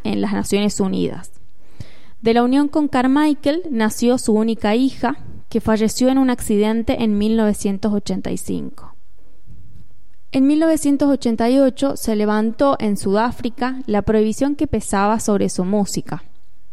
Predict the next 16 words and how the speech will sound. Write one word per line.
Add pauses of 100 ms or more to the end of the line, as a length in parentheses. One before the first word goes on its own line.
(460)
por
lo
que
decide
grabar
un
álbum
con
canciones
de
su
tierra, (380)
al
que
llamó
Sangoma.